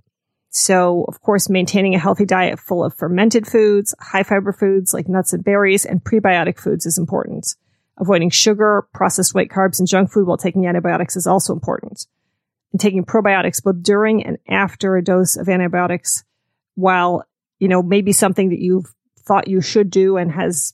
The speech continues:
perhaps been touted even possibly by me on this podcast in the past, it is controversial since a study from twenty eighteen showed that people's microbiomes took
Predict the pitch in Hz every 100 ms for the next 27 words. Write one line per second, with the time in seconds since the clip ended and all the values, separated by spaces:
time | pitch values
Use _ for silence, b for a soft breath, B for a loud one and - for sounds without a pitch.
0 | - 185 165 - 165 - 190 190 208 214
1 | 208 214 226 247 233 247 320 247 233 -
2 | 262 254 220 190 208 208 226 190 202 -
3 | b b - 220 302 - 339 349 330 311
4 | 196 165 214 196 - - 185 214 214 220
5 | - 190 190 202 196 190 - 208 185 -
6 | 190 165 - 202 190 190 190 196 185 190
7 | 185 185 - 196